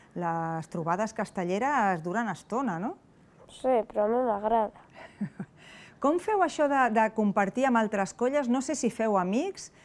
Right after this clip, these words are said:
Speaker 1: si teniu rivalitats, a veure de qui, qui toca millor.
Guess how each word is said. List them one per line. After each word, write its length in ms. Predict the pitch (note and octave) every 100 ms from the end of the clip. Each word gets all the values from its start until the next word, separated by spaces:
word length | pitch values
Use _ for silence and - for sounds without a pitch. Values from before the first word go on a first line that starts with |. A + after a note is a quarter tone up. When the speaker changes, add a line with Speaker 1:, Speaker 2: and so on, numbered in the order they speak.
| - -
Speaker 1:
si 240 | - A#3
teniu 300 | A3 G#3 A#3+
rivalitats, 1080 | C4+ B3+ G#3+ F#3+ F3+ - G3+ F4 - - - - -
a 160 | - F#3+
veure 160 | A3 A3
de 120 | A3
qui, 240 | G3+ A3+ A#3 A3 A3 G#3+ - -
qui 100 | -
toca 260 | A#3+ - G#3
millor. 600 | G#3 G3 A3 D#4 E4+